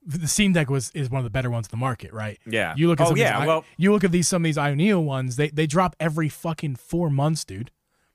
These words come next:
Speaker 2: Yeah,
Speaker 1: And they're,
Speaker 2: they
Speaker 1: and,
Speaker 2: do put a
Speaker 1: and
Speaker 2: lot
Speaker 1: they're,
Speaker 2: of them out.
Speaker 1: and every one has multiple big flaws and
Speaker 2: Yeah.
Speaker 1: also multiple awesome features. But, like,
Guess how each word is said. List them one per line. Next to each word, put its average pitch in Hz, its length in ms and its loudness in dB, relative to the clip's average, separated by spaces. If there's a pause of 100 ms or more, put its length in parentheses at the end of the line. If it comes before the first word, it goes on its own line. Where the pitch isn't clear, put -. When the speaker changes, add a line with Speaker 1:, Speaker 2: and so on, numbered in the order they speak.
(360)
Speaker 2:
Yeah, 175 100 2
Speaker 1:
And 175 160 2
they're, 175 120 4
Speaker 2:
they 127 120 -4
Speaker 1:
and, 185 240 4
Speaker 2:
do 175 60 0
put 185 80 0
a - 20 4
Speaker 1:
and 185 100 4
Speaker 2:
lot 185 60 4
Speaker 1:
they're, 180 120 4
Speaker 2:
of 175 60 -4
them 170 100 -16
out. 196 60 0
Speaker 1:
and 185 120 2
every 196 280 4
one 180 480 4 (260)
has 151 260 0
multiple 160 540 2
big 139 380 -2
flaws 107 580 -4 (340)
and - 180 -4
Speaker 2:
Yeah. 170 80 4
Speaker 1:
also 180 200 2
multiple 160 440 2
awesome 135 340 -4
features. - 500 -4 (380)
But, 185 160 2
like, 165 320 0